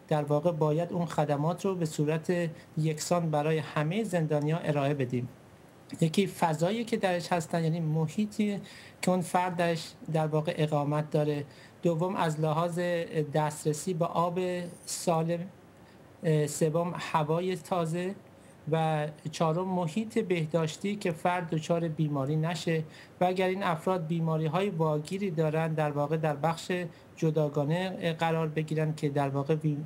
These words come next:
بیماری به دیگری منتقل پیدا نکنه. متاسفانه، اه، دسترسی اینها به خانواده‌ها وجود نداره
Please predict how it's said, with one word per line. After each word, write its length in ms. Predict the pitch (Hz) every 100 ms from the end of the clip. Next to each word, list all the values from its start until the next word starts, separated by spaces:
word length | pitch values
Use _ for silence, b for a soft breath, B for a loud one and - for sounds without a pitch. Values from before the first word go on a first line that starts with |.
| 160
بیماری 340 | 147 143 139 156
به 120 | 151
دیگری 380 | 143 139 143 151
منتقل 420 | 156 135 135 147
پیدا 380 | 139 139 127 143
نکنه. 520 | 151 156 165 156 151 151 - B B B
متاسفانه، 960 | 196 190 202 180 - 185 190 185 208 220 220 B -
اه، 160 | 170
دسترسی 680 | 160 170 165 160 175 160 208
اینها 340 | 202 185 170
به 140 | 170 165
خانواده‌ها 1040 | - 165 160 156 156 151 143 165 170 160
وجود 460 | 147 143 160 156 156
نداره 460 | 160 156 151 151